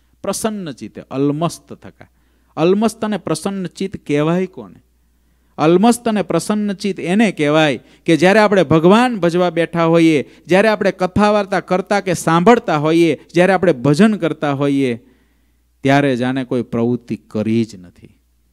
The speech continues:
ત્યારે જાણે કશું થયું જ નથી, એમ જે થઈ જાય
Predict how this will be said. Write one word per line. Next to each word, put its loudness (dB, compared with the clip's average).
ત્યારે 4
જાણે 2
કશું -6
થયું 0
જ -4
નથી, -4
એમ 2
જે -2
થઈ -6
જાય -10